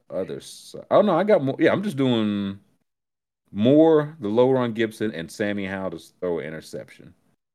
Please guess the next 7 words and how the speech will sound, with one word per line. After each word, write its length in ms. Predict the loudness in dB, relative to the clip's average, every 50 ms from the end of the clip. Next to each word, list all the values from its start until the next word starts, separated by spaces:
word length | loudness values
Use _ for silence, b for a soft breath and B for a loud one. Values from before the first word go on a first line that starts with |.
| _ _ _ _ _ _ _ _ _ _ _ _ _ _ -12
I 100 | -10 -10
will 140 | -10 -10 -12
take 280 | -14 -14 -16 -14 -14
that 180 | -12 -12 -12 -12
right 240 | -12 -12 -14 -14 -14
now 160 | -16 -18 -18
today. 400 | -20 -20 -20 -20 -20 -20 -20 -20